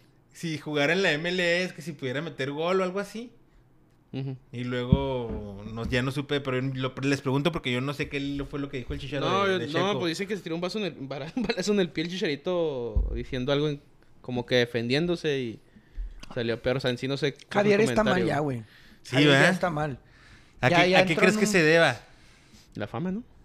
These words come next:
Speaker 3: La fama
Speaker 1: ¿O está
Speaker 3: y
Speaker 1: mal aconsejado?
Speaker 3: No, güey.
Speaker 1: Oye, pero yo lo he visto entrenar en sus redes sociales y, y el vato se ve fuerte, ¿eh? A lo mejor
Speaker 3: No,
Speaker 1: sí lo
Speaker 3: no.
Speaker 1: llevan a Chivas, a lo
Speaker 3: Eh,
Speaker 1: mejor sí lo llevan a Chivas.
Speaker 3: puede ser. Futbolísticamente, si vuelve, pues,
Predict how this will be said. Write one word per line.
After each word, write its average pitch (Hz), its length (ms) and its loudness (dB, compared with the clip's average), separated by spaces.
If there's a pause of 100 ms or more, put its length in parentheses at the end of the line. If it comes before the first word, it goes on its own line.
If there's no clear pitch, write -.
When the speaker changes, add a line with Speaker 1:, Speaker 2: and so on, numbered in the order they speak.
(600)
Speaker 3:
La 190 260 6
fama 285 600 2 (420)
Speaker 1:
¿O 139 100 -8
está 127 180 4
Speaker 3:
y - 20 4
Speaker 1:
mal 165 180 10
aconsejado? 151 760 6 (160)
Speaker 3:
No, 196 380 6
güey. 170 180 10
Speaker 1:
Oye, 180 60 12
pero 175 160 8
yo 156 100 8
lo 185 80 10
he 196 40 12
visto 202 180 2
entrenar 165 360 0
en 196 80 0
sus 185 140 -2
redes 180 160 2
sociales 208 600 -2 (500)
y, 120 1080 -2
y 117 160 -6
el 110 100 -6
vato 139 720 0
se 127 120 -10
ve 113 100 -6
fuerte, 208 480 -2
¿eh? 262 60 2
A 262 40 0
lo 226 100 0
mejor 170 140 0
Speaker 3:
No, 220 80 4
Speaker 1:
sí 233 60 4
lo 233 160 6
Speaker 3:
no. 190 60 4
Speaker 1:
llevan 190 220 4
a 185 60 0
Chivas, 220 480 -4
a 202 40 -4
lo 160 40 0
Speaker 3:
Eh, 160 40 0
Speaker 1:
mejor 156 160 -2
sí 185 80 0
lo 190 60 6
llevan 196 160 4
a 170 60 0
Chivas. 190 260 -2
Speaker 3:
puede 240 220 8
ser. 202 400 0
Futbolísticamente, 208 880 -2
si 208 160 -4
vuelve, 254 540 -2 (180)
pues, - 380 -6